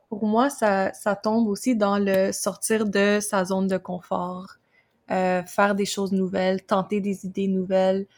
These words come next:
de travailler avec des personnes, que ce soit de, comme un milieu ethnique différent, mais aussi de, un milieu, euh, différent de ton, de ton milieu à toi, de, du milieu professionnel de ton entreprise, d'aller voir ailleurs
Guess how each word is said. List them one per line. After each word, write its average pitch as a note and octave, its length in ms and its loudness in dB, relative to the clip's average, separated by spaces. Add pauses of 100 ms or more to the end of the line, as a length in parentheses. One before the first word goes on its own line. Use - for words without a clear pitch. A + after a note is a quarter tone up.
(560)
de G#3+ 160 0
travailler G#3+ 300 4
avec A3+ 180 6
des G#3 120 0
personnes, G#3+ 800 0 (240)
que A#3+ 80 4
ce A3+ 160 -2
soit B3+ 240 6
de, G3+ 680 0 (100)
comme G3 280 -2
un G3+ 220 0
milieu G3+ 580 4
ethnique A3+ 340 2
différent, G#3+ 360 0
mais A3 180 4
aussi G#3+ 340 -2
de, G3+ 100 4
un F#3+ 220 2
milieu, G3+ 600 0 (420)
euh, F#3+ 140 6
différent G3+ 560 -2
de F#3+ 220 0
ton, F3+ 920 -4 (380)
de G3 120 0
ton G3 160 -2
milieu G3 280 2
à F#3+ 80 4
toi, G3 280 0
de, F#3+ 360 -4
du G3 240 -6
milieu F#3+ 340 0
professionnel F#3+ 640 -6
de F#3+ 100 -6
ton F#3 220 -6
entreprise, F#3+ 640 -6
d'aller F#3+ 260 0
voir G3 420 2
ailleurs F#3+ 600 -2